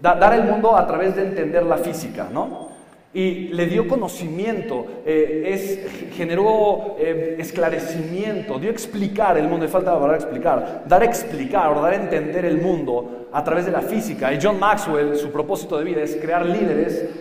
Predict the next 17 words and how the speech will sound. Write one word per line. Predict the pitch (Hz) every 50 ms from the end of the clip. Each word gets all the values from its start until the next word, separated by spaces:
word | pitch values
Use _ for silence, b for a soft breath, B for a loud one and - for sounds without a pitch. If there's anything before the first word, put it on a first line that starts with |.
| - -
que | - 151
a | 139
su | - 160
vez | 156 165 185 185 180
puedan | 180 185 180 165 160 -
crear | - 156 151 147
otros | 151 151 143 139 151
líderes. | 226 254 180 135 - - - B B B B B
Entonces, | B 156 165 226 233 262 247 262 262 262
todo | 269 269 285 311
lo | 269 202 - -
que | -
ellos | 233 233 220 - - - -
hacen | 202 214 - - 180 160 165 175 170 - - - -
tiene | - 196 214 214 214 214 220 220 214 214
que | 214 170 156
ver. | 160 190 196 156 120 - - - - - - -